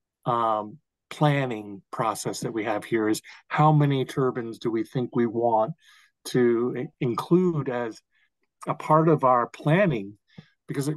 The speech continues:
what, what we're hearing is whenever you go over one, it creates the image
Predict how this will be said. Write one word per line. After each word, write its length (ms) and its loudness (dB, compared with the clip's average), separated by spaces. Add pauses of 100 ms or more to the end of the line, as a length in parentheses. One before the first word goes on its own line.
what, 260 2
what 160 6
we're 140 4
hearing 520 4
is 440 0 (760)
whenever 360 2
you 160 6
go 260 4
over 240 -2
one, 540 -4 (640)
it 160 -8
creates 640 0
the 240 0
image 640 -2